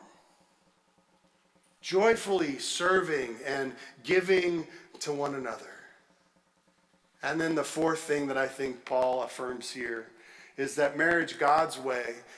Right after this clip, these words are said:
is always drenched in selfless giving and serving. I think that that's what shines through here in his instruction. Again, remember, he's answering the question.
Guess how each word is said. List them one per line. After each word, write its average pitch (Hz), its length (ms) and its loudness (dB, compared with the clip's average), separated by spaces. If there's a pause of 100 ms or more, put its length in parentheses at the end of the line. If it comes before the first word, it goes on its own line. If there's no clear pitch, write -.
(100)
is 151 280 -2
always 185 600 2
drenched 139 680 -4
in 131 200 -4
selfless 143 840 -4
giving 123 440 -4 (540)
and 117 160 -10
serving. 107 440 -6 (2000)
I 131 80 -12
think 135 240 -6
that 120 120 -6
that's 127 300 -2
what 120 160 -6
shines 127 720 -4
through 139 240 -6
here 143 460 -4
in 131 80 -4
his 139 220 -6
instruction. 139 880 -6 (1080)
Again, 214 300 0
remember, 185 300 0
he's 151 140 -2
answering 208 420 2
the 151 80 -2
question. 123 640 -4